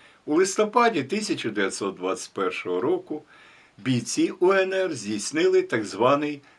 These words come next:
другий зимовий похід по тилам більшовиків.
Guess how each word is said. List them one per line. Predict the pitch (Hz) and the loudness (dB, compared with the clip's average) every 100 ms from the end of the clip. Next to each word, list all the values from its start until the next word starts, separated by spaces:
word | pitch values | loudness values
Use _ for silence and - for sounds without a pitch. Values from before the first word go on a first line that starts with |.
| - | -6
другий | 107 165 226 143 120 | 4 4 4 2 2
зимовий | 101 104 104 95 95 | 2 2 2 0 -2
похід | 107 107 - 208 214 - | -4 -6 -4 -6 -8 -12
по | 104 | -10
тилам | 95 95 98 127 | -6 -2 0 0
більшовиків. | 123 123 - 110 98 - 85 | -2 -8 -4 -4 -4 -8 -14